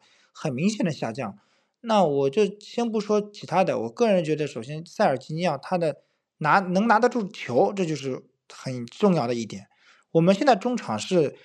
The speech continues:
伊万采取的是掠过中场的这种策略，直接起长传的这种，这种办法，因为他也很清楚，现在中-，中超中场拿-，没有人能拿住球的这个球员，中国球员没有。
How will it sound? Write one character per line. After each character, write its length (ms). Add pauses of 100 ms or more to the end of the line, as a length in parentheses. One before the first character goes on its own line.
(140)
伊 120
万 160
采 160
取 100
的 60
是 220
掠 340
过 160
中 180
场 160
的 60
这 100
种 160
策 200
略， 260 (380)
直 160
接 180
起 220
长 240
传 160
的 80
这 80
种， 180
这 100
种 160
办 220
法， 160
因 120
为 60
他 200
也 180
很 160
清 240
楚， 160
现 100
在 80
中-， 240 (140)
中 160
超 260 (360)
中 120
场 260
拿-， 120
没 140
有 160
人 100
能 160
拿 140
住 100
球 160
的 100
这 160
个 80
球 220
员， 180
中 140
国 100
球 120
员 80
没 180
有。 240